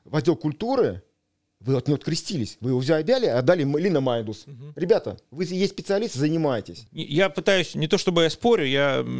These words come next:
Speaker 2: многих вещей и не должен знать, формальных мо-, моментов работы городской управы. Но, с другой стороны, насколько я понимаю, я знаю, как многое у нас в Нарве делается в отделе спорта и культуры.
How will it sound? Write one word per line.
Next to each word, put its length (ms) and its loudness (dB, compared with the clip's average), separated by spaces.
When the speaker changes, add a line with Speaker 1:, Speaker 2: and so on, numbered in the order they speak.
Speaker 2:
многих 380 0
вещей 340 2
и 220 -6
не 100 0
должен 300 2
знать, 260 -2
формальных 540 0
мо-, 100 -2
моментов 460 -2
работы 380 0
городской 460 0
управы. 480 -2
Но, 120 -4
с 60 -4
другой 240 0
стороны, 340 0
насколько 380 -2
я 60 0
понимаю, 560 0
я 160 2
знаю, 220 2
как 160 -4
многое 320 2
у 60 -2
нас 160 -2
в 20 -16
Нарве 280 0
делается 420 -2
в 80 -4
отделе 260 -2
спорта 380 0
и 40 -2
культуры. 500 -4